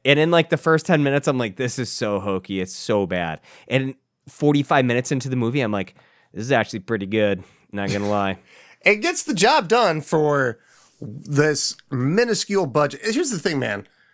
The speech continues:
Speaker 2: I fucking love, like, these seventies type movies. And
Speaker 1: Yeah.
Speaker 2: like, this
Speaker 1: That's
Speaker 2: is
Speaker 1: what I'm
Speaker 2: still
Speaker 1: s-
Speaker 2: when, like, dude, there was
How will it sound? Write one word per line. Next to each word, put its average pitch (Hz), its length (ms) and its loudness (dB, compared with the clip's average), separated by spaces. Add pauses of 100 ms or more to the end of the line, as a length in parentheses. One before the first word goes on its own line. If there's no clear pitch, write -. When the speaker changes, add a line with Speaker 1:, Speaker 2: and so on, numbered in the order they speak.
(260)
Speaker 2:
I 165 80 4
fucking 165 340 -2
love, 120 240 -2
like, 101 220 -6
these 98 200 -4
seventies 107 760 -2
type 104 400 -2
movies. 98 720 -8
And 101 320 -8
Speaker 1:
Yeah. 95 400 0 (500)
Speaker 2:
like, 156 220 2
this 226 220 2
Speaker 1:
That's - 0 -
Speaker 2:
is 262 60 0
Speaker 1:
what - 80 4
I'm - 60 2
Speaker 2:
still 202 180 4
Speaker 1:
s- 202 60 2
Speaker 2:
when, 190 140 0
like, 165 320 -2 (100)
dude, 170 260 -2
there 208 180 2
was 139 260 -2